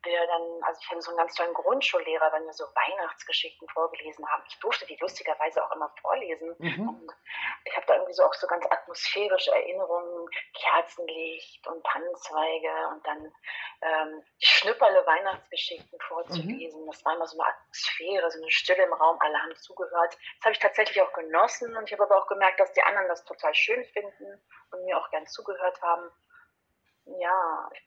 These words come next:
Speaker 1: ja, mein Vater hat mich auch irgendwie, äh, man merkt sich immer so, wenn Eltern einen loben, man merkt so, „Ah, du kannst ja schön lesen“ und so. Also so, mm, so bestimmte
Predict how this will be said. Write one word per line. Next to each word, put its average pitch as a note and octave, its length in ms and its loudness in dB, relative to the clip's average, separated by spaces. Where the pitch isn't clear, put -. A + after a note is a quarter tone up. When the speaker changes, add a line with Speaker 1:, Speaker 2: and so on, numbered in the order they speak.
Speaker 1:
ja, A3+ 260 10
mein F3 160 8
Vater - 340 6
hat - 140 4
mich G#3+ 220 2
auch G#3+ 220 8
irgendwie, G3+ 640 -2
äh, F#3+ 300 4
man F#3 160 -4
merkt F#3 280 4
sich G#3 120 -12
immer F3+ 160 0
so, E3+ 80 -8
wenn E3+ 140 0
Eltern G3 400 2
einen E3+ 280 -4
loben, F#3+ 280 -4
man F3 120 -8
merkt - 180 -18
so, - 80 -2
„Ah, E3+ 160 4
du - 100 -4
kannst - 260 -6
ja - 60 -8
schön - 320 -4
lesen“ E3+ 360 -6
und D#3+ 120 -8
so. F3 80 4
Also F#3 180 6
so, G3+ 240 4
mm, G3+ 680 -8
so G#3 160 -10
bestimmte C4 440 2